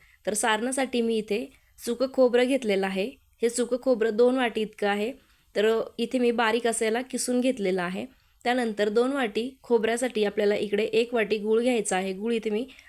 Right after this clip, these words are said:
बारीकसर चिरून घेतलाय आणि आता वेलची आणि जायफळची बारीक पूड करून घेतलेली आहे.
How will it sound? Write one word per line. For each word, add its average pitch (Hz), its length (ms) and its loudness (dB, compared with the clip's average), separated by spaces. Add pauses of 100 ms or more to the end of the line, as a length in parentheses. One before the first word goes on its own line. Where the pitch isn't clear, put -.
बारीकसर 214 480 0
चिरून 233 380 0
घेतलाय 247 360 -2 (380)
आणि 214 200 0
आता 226 340 -2 (100)
वेलची 240 380 2
आणि 233 180 2
जायफळची 214 540 0
बारीक 220 340 0 (320)
पूड 240 160 0
करून 220 300 0
घेतलेली 190 400 2
आहे. 185 300 -4